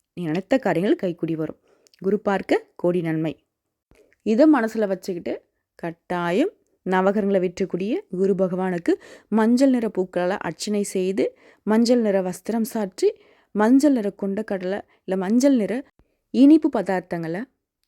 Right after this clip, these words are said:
நெய்வேத்தியமா கொடுத்து வழிபாடு செய்ய ரொம்ப நிறைவான நாளா இந்த நாள் உங்களுக்கு அமையும். வாழ்த்துக்கள். நம்முடைய வீடியோ பதிவு உங்களுக்கு பிடிச்சிருந்தா வீடியோக்கு லைக் பண்ணுங்க,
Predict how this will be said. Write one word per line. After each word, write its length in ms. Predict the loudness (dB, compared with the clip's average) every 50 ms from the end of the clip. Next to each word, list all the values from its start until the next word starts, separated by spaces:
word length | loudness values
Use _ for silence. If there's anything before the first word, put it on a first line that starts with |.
| _ _ _ _ _ _ _ _ _
நெய்வேத்தியமா 640 | 4 4 4 6 6 4 4 4 4 2 2 2 2
கொடுத்து 360 | 0 -2 -4 -4 -6 -6 -10 -10 -10 _ _
வழிபாடு 520 | -4 -4 -4 -4 -4 -6 -6 -6 -6 -8
செய்ய 500 | -10 -6 -6 -6 -6 -6 -8 -8 -10 -10 -12 _ _ _ _ _ _ _ _ -4
ரொம்ப 300 | -2 0 0 0 0 0
நிறைவான 680 | 0 0 0 2 2 2 2 0 -2 0 0 0 0
நாளா 300 | 0 0 0 -2 -2 -4 -4
இந்த 180 | -6 -8 -6 -6
நாள் 200 | -6 -6 -6 -6
உங்களுக்கு 260 | -6 -6 -6 -8 -8
அமையும். 380 | -8 -8 -10 -12 -14 -16 -20 _ _ _ _ _ _ _ _ _ _ _ _ _ _ -10
வாழ்த்துக்கள். 580 | -6 -6 -6 -4 -4 -6 -6 -6 -8 -8 -8 -8 _ _ _ _ _
நம்முடைய 260 | -2 0 2 2 2 0
வீடியோ 220 | 0 0 2 0 0
பதிவு 220 | 0 0 -2 0
உங்களுக்கு 200 | -4 -4 -6 -6
பிடிச்சிருந்தா 340 | -8 -6 -8 -8 -6 -4 -4 -2
வீடியோக்கு 300 | -2 -4 -4 -4 -6 -6 -6
லைக் 160 | -8 -8 -8
பண்ணுங்க, 240 | -8 -6 -2 -2